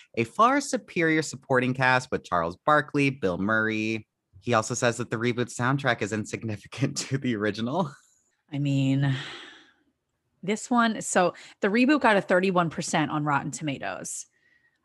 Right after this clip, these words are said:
Speaker 2: Um, and e-, everyone that I've talked to that has watched it has not loved it.
Speaker 1: No, I think it's fun. I think that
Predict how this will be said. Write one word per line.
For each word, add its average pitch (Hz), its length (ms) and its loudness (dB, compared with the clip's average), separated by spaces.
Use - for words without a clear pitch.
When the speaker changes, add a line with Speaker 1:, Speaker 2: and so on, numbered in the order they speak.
Speaker 2:
Um, 139 680 0
and 208 100 -2
e-, - 40 -8
everyone 302 600 4
that 233 80 6
I've 196 180 6
talked 180 340 2
to 190 140 0
that 175 120 2
has 170 180 -4
watched 160 380 2
it 190 220 2
has 175 220 -4
not 165 200 2
loved 143 300 -4
it. - 160 -10
Speaker 1:
No, 151 180 4
I 170 120 2
think 277 160 0
it's 339 160 -4
fun. 147 500 4
I 143 100 2
think 185 300 -6
that 202 280 0